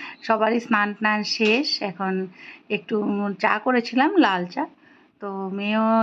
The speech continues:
একটুখানি খেলো। আর আমরা সবাই, সবাই বলতে চারজন, তো ঠাকুর পুজোটাও দিয়ে নিয়েছি, চারজনে একটুখানি চা খেয়ে নিয়েছি। আর এই দেখো, ব্যাগটাও গুছিয়ে নিয়েছি, আজ একটু বাইরে যাব। তো আজকের ভিডিওটা হয়তো একদমই অন্যরকম হতে চলেছে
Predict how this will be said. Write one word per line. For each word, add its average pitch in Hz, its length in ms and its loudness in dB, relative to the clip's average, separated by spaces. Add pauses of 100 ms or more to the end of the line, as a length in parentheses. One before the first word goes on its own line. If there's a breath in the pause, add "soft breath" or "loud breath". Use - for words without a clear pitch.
একটুখানি 233 400 0
খেলো। 220 400 2
আর 214 180 4 (100)
আমরা 185 160 2
সবাই, 214 340 -2 (600 loud breath)
সবাই 196 240 2
বলতে 202 240 -6
চারজন, 196 440 0 (580 loud breath)
তো 202 80 -4
ঠাকুর 202 360 -2
পুজোটাও 233 440 0
দিয়ে 226 300 2
নিয়েছি, 202 300 -2 (200)
চারজনে 185 460 0
একটুখানি 208 420 -4
চা 208 180 0 (120)
খেয়ে 233 240 0
নিয়েছি। 185 320 -6
আর 220 80 0
এই 185 100 0
দেখো, 185 280 -2
ব্যাগটাও 190 400 -2
গুছিয়ে 196 380 -6
নিয়েছি, 185 280 -6 (760 loud breath)
আজ 180 180 0
একটু 180 260 -4 (400)
বাইরে 175 280 0
যাব। 180 260 0 (440 loud breath)
তো - 80 -20
আজকের 202 300 -2
ভিডিওটা 240 460 2
হয়তো 233 220 2
একদমই 220 440 0
অন্যরকম 214 500 2
হতে 233 240 0
চলেছে 214 340 -2